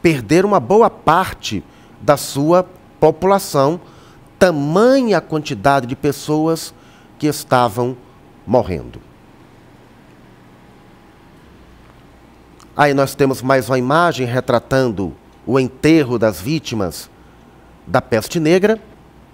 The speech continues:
E um outro aspecto que a gente pode salientar, a questão da procissão dos flagelantes. Tornou-se muito comum, nesta época,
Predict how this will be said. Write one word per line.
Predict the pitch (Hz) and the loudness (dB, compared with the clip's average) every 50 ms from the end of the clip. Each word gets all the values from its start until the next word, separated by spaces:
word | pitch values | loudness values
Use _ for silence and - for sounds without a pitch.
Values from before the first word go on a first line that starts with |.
| - - - - - - - - - | -20 -20 -20 -20 -20 -20 -20 -6 0
E | 220 226 240 240 233 - | 2 2 2 2 0 0
um | 233 | 0
outro | 240 233 233 226 233 | 2 2 2 2 0
aspecto | 226 220 - - - 202 190 190 190 185 - | -2 -2 -4 -2 0 0 0 0 -2 -4 -4
que | - | -4
a | 196 | -4
gente | 170 202 202 190 | -2 -4 -6 -6
pode | - - 185 170 175 170 - | -4 -2 0 0 0 0 -2
salientar, | - 202 196 196 220 226 196 - 131 135 127 98 - - - - - - - - - - - - - - - - - - | -2 -2 0 0 0 -2 -2 0 0 2 2 0 -2 -6 -10 -20 -20 -20 -20 -20 -20 -20 -20 -20 -20 -20 -20 -12 -6 -4
a | 147 | -4
questão | - - 151 139 - - - 156 170 | -2 0 -2 -2 -2 -2 0 0 0
da | 170 180 | 0 -2
procissão | - - 170 180 175 - 160 139 - - 156 165 | -2 0 0 0 -2 -4 -8 -8 -4 -2 -2 -2
dos | 160 196 180 - | 0 -2 -4 -6
flagelantes. | - - 151 156 180 170 180 208 151 120 139 151 135 - - 87 71 - - - - - - - - - - - - _ _ - - - | -6 -2 0 0 0 0 0 0 0 2 0 0 -2 -4 -8 -14 -14 -14 -16 -18 -20 -20 -20 -20 -20 -20 -20 -20 -20 _ _ -14 -2 0
Tornou-se | 185 180 151 151 151 160 156 151 147 - - 151 | 2 2 2 2 2 2 2 2 0 -2 -4 -4
muito | 139 131 139 165 214 269 302 294 302 - 240 | -2 -2 -2 0 2 2 2 2 0 -4 -4
comum, | - - 240 226 185 180 196 220 262 - - - - - - - - - - - - | 0 0 2 4 4 2 2 2 -2 -6 -12 -20 -20 -20 -20 -20 -20 -20 -20 -12 -4
nesta | - 139 143 139 - - 180 143 | 0 0 0 0 0 0 2 2
época, | 120 131 147 - - 175 - 208 208 208 | 4 2 2 0 -4 -4 0 0 0 0